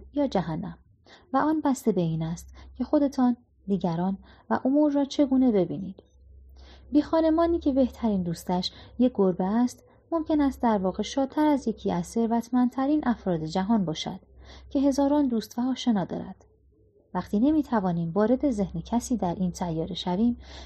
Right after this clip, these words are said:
بهتر است نگاهمان به زندگی خودمان باشد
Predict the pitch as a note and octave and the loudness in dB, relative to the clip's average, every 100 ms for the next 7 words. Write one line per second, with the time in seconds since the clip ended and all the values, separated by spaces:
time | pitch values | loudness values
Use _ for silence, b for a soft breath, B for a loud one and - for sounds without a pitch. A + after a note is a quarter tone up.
0 | B E4 D#4 F4 D4 C4 B3 G3+ G3+ G3 | B -2 2 2 2 2 0 2 2 2
1 | F#3 F#3+ B3 B3+ C4 C#4 C#4 D4+ - A3+ | 0 0 0 0 0 -2 0 -2 0 -2
2 | E3 F3+ G3+ F3+ - | -2 -6 -8 -10 -12